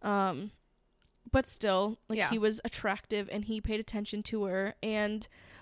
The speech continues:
Speaker 1: when he paid his bill, he left his phone number for her.
Speaker 2: Oh, shit.
Speaker 1: And Michelle had grown up in California, so she had grown up on the West Coast,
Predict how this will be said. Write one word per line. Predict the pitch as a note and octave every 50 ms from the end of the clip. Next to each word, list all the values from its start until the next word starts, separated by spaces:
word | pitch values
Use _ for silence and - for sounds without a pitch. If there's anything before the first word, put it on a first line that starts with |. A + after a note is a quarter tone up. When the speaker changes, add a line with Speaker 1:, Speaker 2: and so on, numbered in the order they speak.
| - - _ -
Speaker 1:
when | A3+ A3 A3 A3 A3 A3 - -
he | A3+ A3+ A3+ G#3+ G#3+ G#3 G#3+ G#3+ G#3+ G#3+ G#3+ G3+ - -
paid | A3+ A3+ A3
his | G3+ G3+ G#3 -
bill, | A3+ A3+ - - C#4+ D#4 D4+ A#3+ G#3 G#3+ A#3 C4+ C4
he | A#3+ - A#3+ A#3 A#3
left | A3+ G#3+ F#3+ - -
his | B3 B3 -
phone | - D4+ D#4 D4+
number | B3 - - F2+ -
for | - - - - -
her. | A3 - - G#3 G#3+ - - - _ _ -
Speaker 2:
Oh, | E4 G4 A4+ A#4+ B4+ C5 C5+
shit. | - - - - - - - - - - G#3 - - - - - - - _ _ _ _ _ _ _ _ - - - _ -
Speaker 1:
And | A3+ A3+ A3 G#3+ G#3+ G#3+ G#3 - - - - - - - - - - - - -
Michelle | A#3 A#3+ - C#4+ D4 F#4+ F4+
had | F#4 F#4+ C4
grown | - B3+ B3 B3
up | B3+ B3+
in | C4 B3+
California, | B3 B3+ A#3 A3+ A#3 - - G3+ E3+ D#3 C#3 D3+ G3+ A3+ - - _ _ _ _ -
so | - - A3
she | A3 - B3
had | B3 A3+
grown | A3+ A3+ A3 G#3+
up | G#3 - -
on | G3+ G#3+ G#3+ G#3
the | G#3 G3+ G3 F#3 - -
West | G3+ G3+ G3+ - - - - -
Coast, | - - D#3+ G#3 - - -